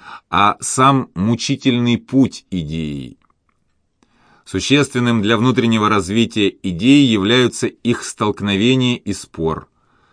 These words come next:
На столкновении идей в произведении строились целые романы. «Обыкновенная история», «Отцы и дети». Каждая из противоборствующих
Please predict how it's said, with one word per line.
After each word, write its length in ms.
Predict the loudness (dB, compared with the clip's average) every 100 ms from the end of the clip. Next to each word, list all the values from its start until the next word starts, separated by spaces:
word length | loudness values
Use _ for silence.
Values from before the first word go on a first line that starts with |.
| _ _ -8
На 140 | -6
столкновении 840 | -2 -2 0 0 4 4 2 0 -2
идей 400 | -6 0 6 6
в 100 | 6
произведении 840 | 0 -2 -2 -2 -2 0 2 2 -2
строились 560 | -2 0 2 2 -2
целые 420 | -4 -2 0 2
романы. 640 | 2 0 2 0 0 -4 -10 -20 _ _ -16 -6
«Обыкновенная 720 | -4 -2 0 0 2 0 -4
история», 600 | -6 -4 0 2 2 0
«Отцы 480 | -4 -10 -10 -8 -6
и 40 |
дети». 600 | -4 0 0 -2 -8 -10 _ _ _ _ _ _ _ -4
Каждая 480 | 0 2 2 2
из 280 | 2 -2 -6
противоборствующих 1200 | -4 -6 -2 0 0 2 2 2 -4 -4 -4 -8